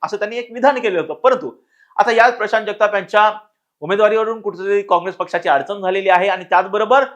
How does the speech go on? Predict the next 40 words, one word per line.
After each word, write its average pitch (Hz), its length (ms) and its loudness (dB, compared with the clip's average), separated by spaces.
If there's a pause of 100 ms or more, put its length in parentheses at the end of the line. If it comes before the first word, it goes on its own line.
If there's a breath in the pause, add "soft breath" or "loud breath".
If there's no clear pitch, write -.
(240 soft breath)
शरद 214 180 2
पवार 240 220 4
गटाकडून, 233 500 0
शरद 196 160 0
पवार 214 200 2
यांच्या 208 180 -2
गटाकडून 202 340 -2
असं 196 140 -6
सांगण्यात 180 360 -6
आलेलं 170 280 -2 (100)
आहे 160 220 0
की - 640 -10 (440)
हे 196 80 4
जे 269 120 4 (880)
सगळे 214 400 2
जे 247 60 2
अधिकार 233 420 4
आहेत, 196 340 2
हे 180 420 -4
उमेदवारीवरचे 170 800 -2
आहेत 156 260 -2
किंवा 160 200 -8
जागा 143 220 0
वाटपाचे 147 360 -2
सगळे 139 200 -10
अधिकार 135 320 -2
आहेत, 147 200 0 (560 soft breath)
ते, 247 200 10 (460)
अ, 170 160 2
राष्ट्रवादी 226 320 2
काँग्रेस 208 280 0
पक्षाच्या 196 400 0
राष्ट्रीय 165 340 -2
कार्याध्यक्ष 170 540 -2
असणाऱ्या 151 360 -4
सुप्रिया 143 340 -6
सुळे 135 200 -6
यांच्याकडे 120 360 -8
असणार 117 220 -8
आहेत - 180 -14